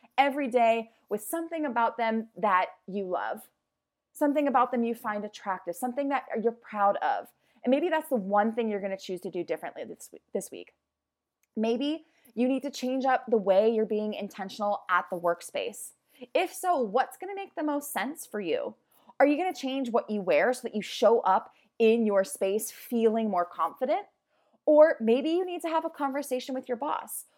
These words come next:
Or maybe you're gonna take action on, you know, showing up as a better leader in your workspace. Whatever that is for you, make a choice and commit to doing something differently that will make you intentional at work.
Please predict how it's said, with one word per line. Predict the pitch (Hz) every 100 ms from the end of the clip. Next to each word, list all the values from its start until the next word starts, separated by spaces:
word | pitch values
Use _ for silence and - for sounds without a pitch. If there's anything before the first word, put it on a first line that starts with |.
| - -
Or | 349 349 320
maybe | 233 240 285
you're | 359 359
gonna | 330
take | 311 - 269 - -
action | 240 - - 196 190 -
on, | 208 208 202 202 _ _ _ _ _
you | 214 226
know, | 190 175 - _ _ -
showing | - 285 285 285 240
up | 233 254 -
as | 226
a | 220
better | 202 208 214
leader | 208 240 226 -
in | - 311
your | 320 208
workspace. | 160 - - 156 104 226 240
Whatever | 240 285 330 359
that | 349 285
is | 254
for | -
you, | 269 208
make | 208 220 240
a |
choice | 349 - 220 233 -
and | 226 220
commit | 220 202 190 - _ -
to |
doing | 233 233 220
something | 214 220 208
differently | 202 220 214 - 175
that | 175
will | 190
make | 185 190
you | 240
intentional | 220 226 185 - 170 156 -
at | 175 175
work. | 165 117 -